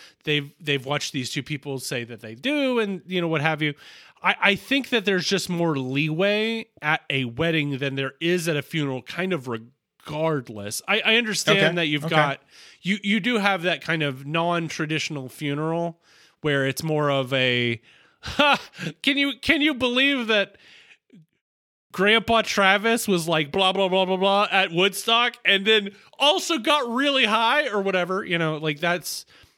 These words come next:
Speaker 1: th-, I get that. But at the same time, I would, I would be less mortified by farting while giving a speech 'cause I feel like I could spin out of that.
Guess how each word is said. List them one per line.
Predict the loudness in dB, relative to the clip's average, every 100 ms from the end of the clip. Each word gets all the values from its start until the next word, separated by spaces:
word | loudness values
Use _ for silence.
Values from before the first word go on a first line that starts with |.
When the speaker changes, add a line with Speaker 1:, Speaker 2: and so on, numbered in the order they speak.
| _ _
Speaker 1:
th-, | -4 0
I | 2
get | 4 2 2
that. | 2 0 0
But | -2
at | -2
the | -2
same | 0 0
time, | 0 -2 0
I | 0
would, | 2 0 0
I | 2 2
would | 4 0 0
be | -2 -2 -2
less | -6 -4 0 0 -2
mortified | -2 0 0 -2 -4 -2 -4 -6 -12 _ _ _ _ _
by | 0 0 -2
farting | 0 2 4 2
while | 2 2
giving | 0 0
a | -2
speech | -2 -2 -2
'cause | -2
I | -2
feel | -2 -2 0
like | 0 0
I | -2
could | -2 -6
spin | -2 -2 0
out | 0 -2
of | -2
that. | 0 -2 -2